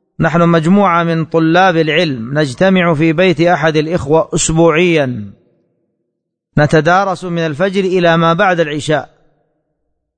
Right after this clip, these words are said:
ولا نخرج إل-، آه، ولا نخرج للصلوات الجماعة مخافة من ال-، من الأمن أظن،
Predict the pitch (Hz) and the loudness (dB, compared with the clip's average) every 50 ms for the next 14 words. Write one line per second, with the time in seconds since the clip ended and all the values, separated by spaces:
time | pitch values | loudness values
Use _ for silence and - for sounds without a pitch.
0 | _ _ _ _ _ _ _ _ _ _ _ _ _ _ - 156 170 185 196 208 | _ _ _ _ _ _ _ _ _ _ _ _ _ _ 0 2 2 2 2 0
1 | 220 214 214 196 202 196 180 196 202 220 214 208 202 - - 170 180 170 104 - | -2 -4 -6 -8 -8 -8 -8 -8 -6 -6 -6 -6 -10 -10 -8 -6 -4 -4 -6 -8
2 | - _ 151 170 175 196 208 214 220 226 - - 214 233 202 208 196 185 - - | -8 _ 0 0 2 2 2 2 2 0 -2 0 -2 0 0 0 -2 -2 -2 -2
3 | 180 180 180 185 190 202 196 170 180 185 165 151 170 170 175 180 175 151 123 113 | 0 2 2 2 2 2 0 -2 -4 -6 -2 0 0 2 2 2 0 0 -2 -6
4 | 98 - - _ _ _ _ _ _ _ _ _ _ _ _ _ _ _ _ _ | -8 -14 -20 _ _ _ _ _ _ _ _ _ _ _ _ _ _ _ _ _
5 | _ _ _ _ _ _ _ _ _ _ _ - 127 127 131 165 180 190 180 170 | _ _ _ _ _ _ _ _ _ _ _ -4 -4 0 0 2 2 0 0 -2
6 | 196 - 208 220 214 202 190 185 175 170 165 165 - - - - - - - _ | -4 -4 -4 -2 -2 -2 -2 0 0 0 0 -2 -4 -10 -20 -20 -20 -20 -20 _
7 | _ _ _ _ _ _ _ _ _ _ _ _ _ _ _ _ _ _ - _ | _ _ _ _ _ _ _ _ _ _ _ _ _ _ _ _ _ _ -20 _
8 | _ _ _ _ _ _ - 160 170 175 170 170 - - 214 196 180 156 135 123 | _ _ _ _ _ _ 0 2 2 2 2 0 0 0 0 0 0 0 -4 -6
9 | - 139 156 156 165 151 131 117 | -6 -4 -2 -2 -2 -2 -2 -4